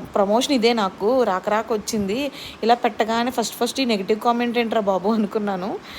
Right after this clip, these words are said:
So, మనం ఇంకా సోషల్ మీడియాలో ఉన్నప్పుడు ఇంక ఇవన్నీ తప్పవు కదా. So, ఒక నెగిటివ్ కామెంట్స్ అన్నీ, ఆ, తీసుకోవాలి.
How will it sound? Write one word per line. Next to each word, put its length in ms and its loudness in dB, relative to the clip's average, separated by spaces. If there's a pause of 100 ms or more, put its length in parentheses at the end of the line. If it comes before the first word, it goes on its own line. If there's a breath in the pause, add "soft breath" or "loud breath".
(440 loud breath)
So, 120 2
మనం 180 2
ఇంకా 140 0
సోషల్ 340 2
మీడియాలో 320 2
ఉన్నప్పుడు 400 -2
ఇంక 160 -2
ఇవన్నీ 320 -2
తప్పవు 400 0
కదా. 260 2
So, 120 -4
ఒక 120 -4
నెగిటివ్ 360 -4
కామెంట్స్ 380 -4
అన్నీ, 500 -4 (380)
ఆ, 100 0
తీసుకోవాలి. 800 0